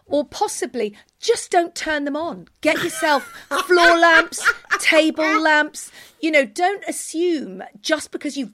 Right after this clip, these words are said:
Speaker 1: got all these spotlights in the ceiling and you don't like the light they're giving,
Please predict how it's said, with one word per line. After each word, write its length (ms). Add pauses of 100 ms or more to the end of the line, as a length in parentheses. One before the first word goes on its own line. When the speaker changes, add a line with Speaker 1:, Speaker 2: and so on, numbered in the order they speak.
(140)
Speaker 1:
got 300
all 140
these 160
spotlights 500
in 100
the 60
ceiling 380
and 100
you 80
don't 260
like 180
the 80
light 280
they're 100
giving, 280